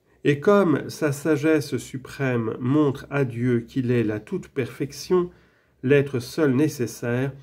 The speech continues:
elle fait que Dieu rapporte tout à lui-même et à sa propre gloire.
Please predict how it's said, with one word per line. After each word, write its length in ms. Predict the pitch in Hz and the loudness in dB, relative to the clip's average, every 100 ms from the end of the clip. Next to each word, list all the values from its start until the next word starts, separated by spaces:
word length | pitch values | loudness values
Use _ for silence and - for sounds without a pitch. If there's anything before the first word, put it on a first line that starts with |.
| - - | -8 -2
elle 160 | 160 | -2
fait 260 | 147 196 180 | 0 -2 0
que 80 | 139 | -2
Dieu 200 | 120 147 | 0 0
rapporte 560 | 135 123 151 - 120 | 0 -2 -4 -4 -6
tout 160 | - 143 | 0 0
à 40 | |
lui-même 600 | 117 117 127 117 113 139 | 2 2 2 2 0 0
et 80 | 131 | 2
à 80 | 117 | 0
sa 180 | - 117 | -4 -8
propre 480 | - 165 160 - 104 | -6 -8 -6 -6 -6
gloire. 560 | 104 104 101 95 101 | -2 0 -2 -4 -10